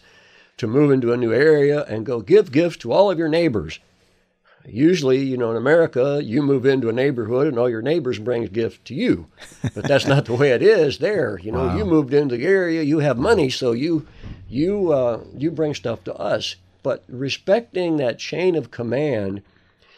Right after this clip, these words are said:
Speaker 1: and going to the elder and saying, "I would like to give this to your family, and here is one." In a collectivistic society, you have to have one for everybody.
Speaker 2: Wow.
Speaker 1: So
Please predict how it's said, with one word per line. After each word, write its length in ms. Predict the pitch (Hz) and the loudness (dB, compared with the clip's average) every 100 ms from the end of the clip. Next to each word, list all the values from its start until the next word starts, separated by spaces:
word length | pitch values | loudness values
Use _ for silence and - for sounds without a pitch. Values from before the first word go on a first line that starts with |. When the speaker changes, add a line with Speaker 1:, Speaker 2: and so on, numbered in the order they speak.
| _ - | _ -2
Speaker 1:
and 220 | 135 123 | -2 2
going 300 | 135 175 190 | 4 4 4
to 120 | 165 | 0
the 160 | 139 123 | -2 0
elder 480 | 131 151 117 107 | 0 0 -2 -4
and 240 | - 113 101 | -4 -6 -6
saying, 640 | - 147 147 120 113 104 _ _ _ - | -6 -2 0 -2 -4 -10 _ _ _ -6
"I 120 | 131 | -2
would 220 | 175 160 | 0 -2
like 280 | 127 139 147 | 0 -2 -2
to 120 | - | -6
give 360 | 92 117 139 123 | -6 0 0 -2
this 440 | 113 110 110 - | -4 -2 -4 -6
to 260 | - - 131 | -8 -10 -8
your 280 | 117 113 98 | -6 -8 -8
family, 520 | - 143 156 135 110 | -8 -4 -2 -2 -4
and 120 | 107 | -2
here 260 | 120 156 147 | 0 2 2
is 140 | 113 | -2
one." 400 | 110 120 123 117 - _ _ 117 | -4 -2 -2 -6 -14 _ _ -10
In 80 | |
a 60 | 110 | -8
collectivistic 760 | - 135 156 120 123 123 110 - | -2 -2 0 -2 -2 -2 -4 -8
society, 640 | 101 147 180 143 117 110 | -6 -2 -2 -2 -4 -8
you 120 | 123 | -6
have 240 | 123 131 - | -4 -6 -4
to 100 | 117 | -6
have 120 | 101 | -2
one 200 | 113 113 | -4 -4
for 280 | - 104 - | -4 -6 -4
everybody. 640 | 185 269 135 - - - _ _ _ - | -6 -4 -6 -8 -16 -18 _ _ _ -14
Speaker 2:
Wow. 360 | 65 62 82 - _ - | -12 -12 -14 -18 _ -12
Speaker 1:
So 500 | - 147 127 120 | -4 0 0 0